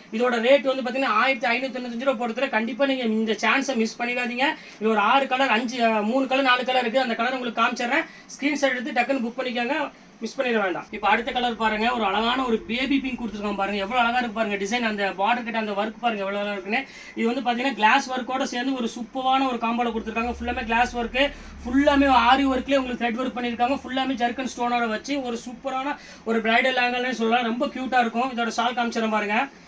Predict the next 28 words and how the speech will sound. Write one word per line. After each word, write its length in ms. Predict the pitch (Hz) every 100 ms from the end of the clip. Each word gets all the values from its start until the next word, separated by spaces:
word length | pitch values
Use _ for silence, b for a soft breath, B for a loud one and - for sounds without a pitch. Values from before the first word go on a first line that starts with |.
| B
பிளவுஸ் 320 | 226 277 269
அதே 160 | 254
மாதிரி 240 | 262 254 262
கிராண்ட் 260 | 240 254
ஒர்க் 200 | 254 233
வந்துரும். 300 | 233 220 247
இதா 160 | 247 233
பாருங்க, 220 | 226 226
இதான் 220 | 214 262 233
ஷால். 260 | 233 247
இது 200 | 233 226 277 B B B 190
ஆளே 280 | 233 277
நீங்க 180 | 277 262
வந்து 160 | 254 262
பாத்தீங்கன்னா 340 | 247 240 277 233
மாறிடுவீங்க. 540 | 233 269 254 240 233
அந்த 260 | 214 247 254
அளவுக்கு 240 | 269 277
ஒரு 120 | 262
கியூட்டான 480 | - 254 269 269 277
ஒரு 140 | 247 240
லேஹங்கானு 340 | 226 240 247 247
சொல்லலாம். 340 | 233 240 247
வெறும் 160 | 240 240
ஆயிரத்தி 440 | 226 262 254 277
ஐநூத்தி 380 | 247 247 262 262
தொண்ணூத்தஞ்சு 380 | 240 233 226 220
ரூபா. 140 | 262